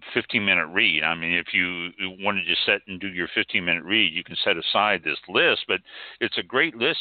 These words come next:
here. It, um, a-, a-, actually, he headlines it, "Although a number of red wine grapes have already been mentioned, here are twenty-five of the most interesting or popular with brief descriptions and information." And that's a good read itself. When you're in a wine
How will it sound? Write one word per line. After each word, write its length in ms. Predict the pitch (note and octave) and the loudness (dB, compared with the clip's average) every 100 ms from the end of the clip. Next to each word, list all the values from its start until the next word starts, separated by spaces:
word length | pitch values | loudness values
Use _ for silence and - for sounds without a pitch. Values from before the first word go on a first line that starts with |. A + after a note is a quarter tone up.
| - | -4
here. 220 | D#2 D#2+ | -4 -4
It, 180 | - F2 | -2 2
um, 300 | D#2+ D2+ D#2 _ | 2 0 -8 _
a-, 240 | G2+ A2 | -6 -4
a-, 40 | G#2+ - | -4 0
actually, 540 | G2 - A2 F#2 F#2+ - - | 0 0 -2 -2 -4 -10 -2
he 120 | F2 | 0
headlines 480 | G#2 F#2+ G#2+ F#2 F2 | 2 2 2 0 0
it, 80 | F2+ | 2
"Although 280 | F2 F#2+ G2 | 2 2 0
a 40 | |
number 260 | G2 F#2+ F2+ | -2 -2 -2
of 80 | |
red 200 | E2 G2+ | 0 0
wine 380 | F#2 G2 F#2+ F#2+ | 2 2 2 -2
grapes 300 | F2+ F#2 F2+ | 0 0 0
have 140 | - E2+ | -4 0
already 260 | F#2 F#2 | 0 0
been 240 | F2 E2+ E2+ | -2 -4 0
mentioned, 400 | G#2 B2+ G#2 F#2 - - - _ | 0 2 -2 -4 -8 -20 -20 _
here 160 | - A#2+ | 0 2
are 100 | E2 - - | 2 0 -2
twenty-five 440 | C3 B2 B2 A#2+ | 0 2 2 2
of 60 | G#2+ | -2
the 60 | |
most 320 | F2+ E2+ - D3 | -2 -2 -2 -4
interesting 540 | C3+ - - C#3 C3 - | -4 -4 -2 -2 -2 -2
or 140 | F#3 - - | -4 -4 0
popular 480 | A#2+ A#2+ B2 A#2 A2+ | 0 0 -2 -4 -2
with 160 | F2+ - | -4 -10
brief 200 | - G#2+ - _ _ _ _ | -2 -2 -2 _ _ _ _
descriptions 640 | A2+ - - C3+ - C#3+ B2+ - | -6 -4 -4 -4 -4 -8 -8 -4
and 160 | G#2 G#2 - | -2 -2 -2
information." 760 | F#2 - E2+ F2 B2+ - C#2+ C2+ - - - - | -4 -2 -2 0 2 2 0 -4 -12 -10 -8 -2
And 200 | F#2+ F#2+ | -2 2
that's 320 | A#2+ G#3+ - B2 | 2 2 -4 -8
a 40 | |
good 200 | G2 G#2 G2+ | -4 -6 -4
read 180 | G2+ | -4
itself. 500 | E2+ - - C3+ E2+ - | -4 -8 -2 -2 -2 -6
When 100 | G2 | -8
you're 160 | G2+ | -8
in 80 | G2+ | -8
a 160 | F2 E2+ | -8 -4
wine 320 | F2+ G#2+ | 0 0